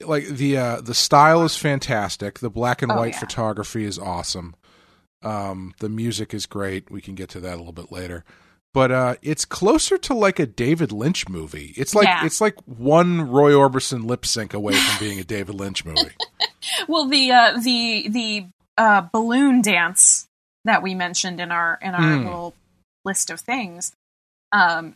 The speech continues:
Speaker 2: that is one of the most David Lynch things I've ever seen outside of a David Lynch film
Speaker 1: Yeah,
Speaker 2: or, or television
Speaker 1: absolutely.
Speaker 2: episode. It
Speaker 1: Yes.
Speaker 2: felt a little bit like an extended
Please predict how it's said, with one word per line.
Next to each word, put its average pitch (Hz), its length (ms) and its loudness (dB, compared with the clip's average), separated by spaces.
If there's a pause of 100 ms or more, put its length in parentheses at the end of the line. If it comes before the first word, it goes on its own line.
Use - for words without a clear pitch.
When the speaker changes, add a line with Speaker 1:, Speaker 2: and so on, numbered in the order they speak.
Speaker 2:
that 196 320 2
is 233 220 -4
one 220 200 -2
of 202 140 -4
the 208 140 -2
most 196 460 -2 (320)
David 196 380 -4
Lynch 175 420 -8 (100)
things 170 440 -10
I've 190 240 2
ever 175 280 -6
seen 170 580 -6 (180)
outside 170 580 0
of 170 120 -14
a 175 40 -10
David 165 400 -12
Lynch - 440 -8 (640)
film 156 400 -6
Speaker 1:
Yeah, 110 220 0 (120)
Speaker 2:
or, 190 140 -6
or - 20 -10
television 98 560 -4
Speaker 1:
absolutely. - 20 -10
Speaker 2:
episode. - 480 -10 (380)
It - 180 -4
Speaker 1:
Yes. - 60 -4 (200)
Speaker 2:
felt - 40 -4
a 370 100 -4
little 320 180 -4
bit 269 180 -6
like 269 260 -4
an 254 100 -2
extended 214 800 -2